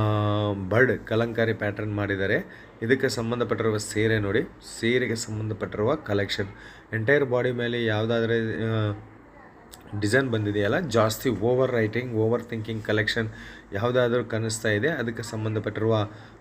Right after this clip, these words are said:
ಬ್ಲೌಸನ್ನೇ ಕೊಟ್ಟಿದ್ದಾರೆ. ಬಾರ್ಡರ್, ಬಾರ್ಡರ್ ಮಾತ್ರ ತುಂಬ ಚೆನ್ನಾಗಿದೆ ಕಣ್ರಿ. ಬಾರ್ಡರ್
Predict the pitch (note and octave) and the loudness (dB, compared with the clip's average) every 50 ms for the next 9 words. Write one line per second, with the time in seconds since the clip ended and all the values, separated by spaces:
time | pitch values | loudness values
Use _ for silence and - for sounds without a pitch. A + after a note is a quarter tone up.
0 | - G2 G#2+ A2 A2+ A2+ A#2 B2 B2+ A#2+ - - G#2 A2 G#2+ G2+ G#2 A2 D#3+ F#3+ | -6 0 2 4 4 4 2 0 -2 -2 -2 -4 -2 0 0 0 0 0 -2 -2
1 | E3 A2 G2 G#2 G2 G#2 A#2+ B2 C#3 C#3 - - F#2 E2 D#2+ F#2 G#2 A#2 B2+ C#3+ | -6 -4 0 2 2 2 4 4 2 2 0 -4 -12 -12 -8 -4 -2 0 4 4
2 | D3+ D3 C#3+ C3+ A#2 A2 - - A2 A2 - G#2 G2+ F#2+ G#2+ A#2 C3 C3+ C3+ - | 4 4 2 -2 -4 -4 -4 -8 -10 -10 -8 -10 -10 -8 -6 -2 -2 -2 -2 -2
3 | A#2 A2 G#2+ G#2 G#2 G2+ G2 - G#2+ G2+ F#2 F#2+ G2 F#2+ F#2 G2 G2+ G#2+ A2 A#2 | -4 -2 -2 0 0 -2 -2 -4 -6 -8 -6 -6 -8 -6 -2 0 2 2 2 4
4 | B2+ C3 B2 B2 A#2 - | 2 2 2 0 -6 -8